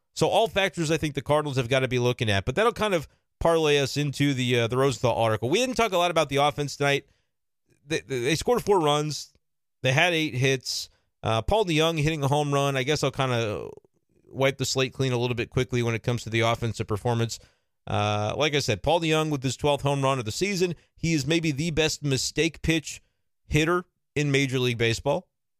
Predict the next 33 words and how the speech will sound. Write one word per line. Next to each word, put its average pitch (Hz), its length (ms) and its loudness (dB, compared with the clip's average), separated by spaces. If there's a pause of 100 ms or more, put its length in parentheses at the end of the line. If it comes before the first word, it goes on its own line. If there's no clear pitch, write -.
(300)
Anytime 156 640 0
somebody 135 400 0
leaves 127 300 0
a 120 60 0
breaking 127 340 0
ball 123 260 2
or 113 80 -2
something 135 480 -2 (180)
fat 147 480 2
over 143 160 0
the 123 60 0
middle 135 200 2
of - 20 -2
the 120 80 -2
plate 131 340 2
or 120 80 -4
the 123 160 -2
inner 131 140 0
half 127 220 0
of 113 40 -16
the 110 80 -10
plate 127 360 0 (580)
and 127 120 0
just 117 220 0
hang 131 200 2
in 139 100 0
there, 143 220 0
he 147 240 0
is 135 100 0
going 131 280 0
to 117 100 -4
pummel 104 360 -2
it. - 100 -14